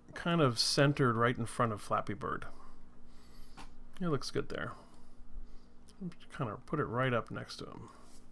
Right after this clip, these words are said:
Um, then we're gonna get a top pipe and a bottom pipe and put it on this. Okay, so let's go back down here,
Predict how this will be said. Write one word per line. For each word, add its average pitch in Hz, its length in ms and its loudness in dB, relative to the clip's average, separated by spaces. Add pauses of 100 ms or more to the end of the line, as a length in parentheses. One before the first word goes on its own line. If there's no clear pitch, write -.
(1300)
Um, 117 420 8
then 139 300 8
we're 220 100 8
gonna 147 160 8
get 120 220 4 (160)
a - 40 -4
top - 360 4
pipe 175 340 4
and 113 140 4
a - 20 4
bottom 110 340 6
pipe - 300 -2 (160)
and - 140 8
put 113 140 4
it 104 100 0
on 92 180 -2
this. - 360 -4 (440)
Okay, 113 140 -4
so 113 140 -2
let's 127 200 -2
go 123 140 2
back 113 340 0
down 104 280 -2
here, 175 500 2